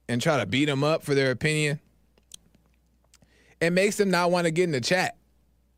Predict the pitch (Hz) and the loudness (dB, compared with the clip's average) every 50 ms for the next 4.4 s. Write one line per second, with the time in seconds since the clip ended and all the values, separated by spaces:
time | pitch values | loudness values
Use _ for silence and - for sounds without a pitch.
0 | _ _ _ - 165 170 175 180 196 208 202 - 180 185 214 240 233 240 220 196 | _ _ _ -4 -2 0 0 2 0 0 0 2 2 2 2 2 0 -2 0 2
1 | 214 214 214 202 196 185 190 185 185 170 147 123 - 180 190 202 202 196 202 202 | 2 2 2 2 0 0 0 0 0 -2 -2 -2 -2 -2 0 0 0 0 -2 -2
2 | 208 - _ _ _ _ _ _ - 160 151 117 196 214 233 220 - - 208 190 | -4 -6 _ _ _ _ _ _ -2 0 2 2 2 2 2 0 0 0 0 2
3 | 180 175 170 160 - - _ _ _ - 202 220 - - - 294 294 - 269 247 | 2 2 0 -2 -4 -8 _ _ _ -6 -4 -4 -2 -2 -2 -2 0 0 0 0
4 | 226 233 240 269 262 202 - - | 2 0 0 0 0 -2 -4 -8